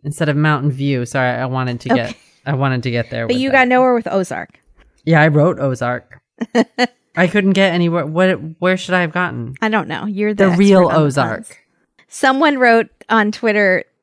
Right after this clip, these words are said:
Speaker 2: "Secrets in the Ozarks," and Charles tagged us and was like, "Alternative <laughs> title." And someone was like, "That, that's the actual title." <laughs> And Charles goes, "I was clearly not paying <laughs> attention."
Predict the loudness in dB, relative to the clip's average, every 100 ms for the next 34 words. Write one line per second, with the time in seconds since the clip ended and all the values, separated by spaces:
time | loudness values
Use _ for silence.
0 | _ -16 -6 -4 2 0 2 -2 0 0
1 | 0 2 0 0 -6 _ _ _ _ -4
2 | 0 2 2 0 -4 -12 _ -4 2 6
3 | 6 4 0 -10 _ -20 -20 -16 -4 0
4 | 0 0 0 2 0 -2 0 0 2 2
5 | 2 2 2 4 2 2 2 4 2 2
6 | 2 0 -4 -4 -6 -6 -2 0 -2 -2
7 | 0 0 -2 -20 -20 _ 0 0 -4 _
8 | _ -20 -20 -20 -20 _ -14 -12 -12 -14
9 | -18 -14 -8 -4 0 2 2 4 4 4
10 | 2 2 0 -14 -12 -6 -4 -4 -6 -4
11 | -2 -2 -2 -4 -2 0 0 -2 -2 -2
12 | -4 -6 -6